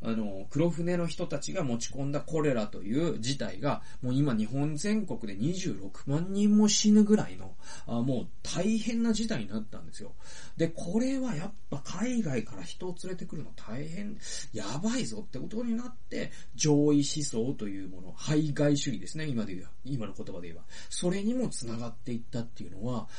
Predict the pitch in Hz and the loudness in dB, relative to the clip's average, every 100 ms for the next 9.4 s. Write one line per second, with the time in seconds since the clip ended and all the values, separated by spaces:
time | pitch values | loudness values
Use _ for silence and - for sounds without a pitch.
0 | - - 180 285 - 196 123 156 160 110 | -4 -2 0 0 0 -2 0 0 0 0
1 | 185 220 113 90 - 98 117 113 143 175 | 2 2 2 -2 -4 -2 0 0 0 0
2 | 180 175 185 226 - - - - - - | -2 -4 0 0 0 -2 -4 -4 -4 -4
3 | 95 98 95 135 175 214 220 208 214 190 | -4 -4 -4 0 4 6 4 2 0 0
4 | 117 - 95 98 98 139 202 233 165 175 | -2 -4 -4 -4 -2 0 4 4 2 -2
5 | 170 104 104 107 107 - 110 107 104 101 | -4 -4 -2 0 0 0 0 0 -2 -4
6 | 104 104 104 95 95 110 120 117 - - | -4 -4 -4 -4 -2 0 0 0 -2 -4
7 | - - - 131 190 131 104 98 - 120 | -6 -4 -4 -2 0 0 0 -4 -4 -2
8 | 104 - 135 147 160 143 135 135 98 92 | -2 0 0 2 2 2 2 0 0 -6
9 | - 98 117 | -6 -2 -2